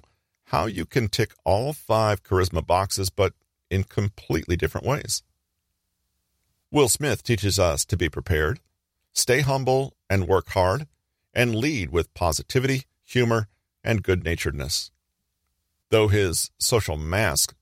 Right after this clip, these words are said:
makes him appear easygoing and lighthearted, it conceals the effort, deliberation, and hard work required to build the life and image you want.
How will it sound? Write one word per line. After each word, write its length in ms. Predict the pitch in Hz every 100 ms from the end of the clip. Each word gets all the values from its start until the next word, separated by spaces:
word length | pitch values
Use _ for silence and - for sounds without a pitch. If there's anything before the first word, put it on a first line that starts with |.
| -
makes 280 | 98 101 -
him 120 | 87
appear 400 | - 110 101 -
easygoing 520 | 104 92 80 90 87
and 100 | 67
lighthearted, 560 | 82 76 90 120 101 - _ _ _ _ _
it 160 | 127 -
conceals 680 | 123 117 - 180 156 95 -
the 200 | 87 -
effort, 520 | 95 131 135 143 - - _ _
deliberation, 760 | 101 92 95 98 110 - 92 -
and 160 | 95 90
hard 220 | 90 95
work 220 | 101 -
required 500 | 85 - 78 73 76 _ _ _ -
to 100 | 110
build 380 | - 110 139 98
the 100 | 82
life 400 | 76 90 90 -
and 160 | 82
image 300 | 67 87 -
you 60 | 58
want. 320 | 73 80 -